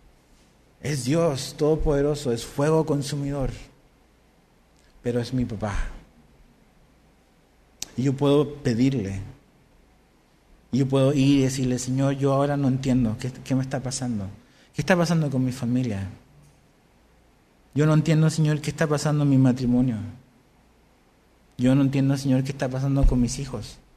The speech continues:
Ayúdame, dame sabiduría para saber navegar en esta situación, confiando en que Él la va a dar,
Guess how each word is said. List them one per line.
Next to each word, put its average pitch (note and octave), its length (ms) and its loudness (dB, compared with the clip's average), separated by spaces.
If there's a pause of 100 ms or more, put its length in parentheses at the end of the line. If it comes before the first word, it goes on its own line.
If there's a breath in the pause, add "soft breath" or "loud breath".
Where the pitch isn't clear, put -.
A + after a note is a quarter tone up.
(840)
Ayúdame, A#2+ 460 -2
dame A#2 260 -4
sabiduría B2+ 640 -2 (1400)
para A#2+ 220 -2
saber B2+ 540 -2
navegar B2+ 600 2 (520)
en A#2+ 100 -2
esta B2 400 -2
situación, C3 720 -4 (760)
confiando F3 540 6
en E3+ 120 4
que D#3 260 2
Él F3+ 260 0
la D3 120 2
va C#3+ 140 2
a D3 40 2
dar, D#3+ 220 -2